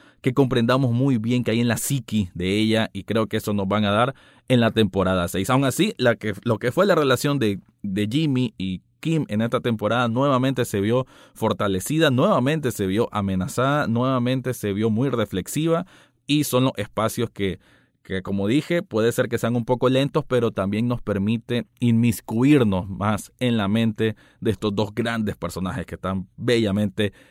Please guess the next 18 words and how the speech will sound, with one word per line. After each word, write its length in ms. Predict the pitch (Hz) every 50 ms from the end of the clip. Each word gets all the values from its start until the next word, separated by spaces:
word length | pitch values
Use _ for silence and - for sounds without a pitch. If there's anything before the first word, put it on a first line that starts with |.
| - _
desarrollados. 840 | 95 110 104 - 110 98 92 90 85 87 87 87 85 80 73 - - - - - - - -
Por 120 | 196 208
el 100 | 202 190
lado 300 | 214 226 254 285 277 262
de, 320 | 240 214 190 170 160 151
obviamente, 500 | 127 - 160 170 165 160 165 165 165 -
de 140 | 175 143 123
la, 400 | 117 110 107 104 101 98 98 - - - _ _ -
de 120 | 107 104
lo 140 | 120 117 98
que 100 | - 110
es 60 | -
el 100 | 135 135
mundo 240 | 143 151 151 147 135
criminal, 540 | 151 147 143 151 156 147 139 131 143 151 -
tenemos 480 | 120 101 104 98 104 113 120 - - -
a 180 | 110 98 92
Lalo, 540 | 95 101 127 143 143 139 143 147 175 185 139